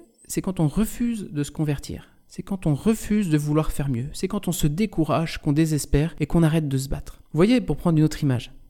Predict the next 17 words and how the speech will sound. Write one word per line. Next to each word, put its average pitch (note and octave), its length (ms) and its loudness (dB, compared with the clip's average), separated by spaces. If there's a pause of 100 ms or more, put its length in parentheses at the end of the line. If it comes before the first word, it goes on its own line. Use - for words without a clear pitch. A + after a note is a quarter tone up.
quand - 180 -4
un D3+ 60 2
petit F#3+ 340 2
enfant E3+ 280 0
apprend E3 260 4
à D3+ 60 4
marcher, B2+ 400 -4 (320)
ça - 160 0
fait C3+ 160 4
partie - 260 4
de E3 60 0
l'apprentissage C3+ 680 0
qu'il C3 140 -6
y C3+ 100 0
ait F3 60 2
des F3 80 0
chutes. - 340 -6